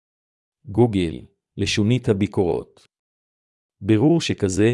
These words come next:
יאפשר לכם לישון טוב בלילה. כן, גם במהלך הלילות של הטירונות.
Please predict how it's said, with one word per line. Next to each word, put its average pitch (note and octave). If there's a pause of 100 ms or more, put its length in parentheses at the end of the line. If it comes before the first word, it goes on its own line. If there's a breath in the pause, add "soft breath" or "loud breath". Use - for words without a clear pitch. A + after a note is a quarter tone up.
(120)
יאפשר G2+
לכם A#2+
לישון C3
טוב A2+
בלילה. E2 (1040)
כן, G#2+ (480)
גם C3+
במהלך G#2+
הלילות A2
של A#2
הטירונות. F2+